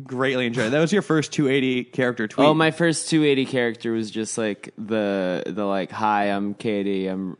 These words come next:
Speaker 2: I'm random."
Speaker 1: Yeah.
Speaker 2: And "Bye." That was another thing is, uh, every, like, random kid was bi.
Speaker 1: They're
Speaker 2: Every,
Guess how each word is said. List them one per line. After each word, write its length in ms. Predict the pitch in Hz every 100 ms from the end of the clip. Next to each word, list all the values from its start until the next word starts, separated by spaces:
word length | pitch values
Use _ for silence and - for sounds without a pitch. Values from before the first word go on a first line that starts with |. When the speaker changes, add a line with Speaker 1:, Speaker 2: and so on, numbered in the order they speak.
| -
Speaker 2:
I'm 180 | 101
random." 640 | 95 92 90 90 90 85 92 _ _ -
Speaker 1:
Yeah. 280 | 131 110 95
Speaker 2:
And 220 | 104 92
"Bye." 500 | 104 95 101 95 101 _ _ _ _ _ _
That 120 | 156
was 160 | 185 185
another 340 | 175 170 160
thing 240 | 147 147
is, 140 | 135 131
uh, 200 | 131 131
every, 280 | 135 135 147
like, 240 | 139 131 - -
random 520 | 110 120 120 117 117
kid 300 | 107 113 101
was 240 | 101 101
bi. 500 | - 104 95 87 82 120 _ _ _ _ _ _ _
Speaker 1:
They're 140 | 135 143
Speaker 2:
Every, 160 | 120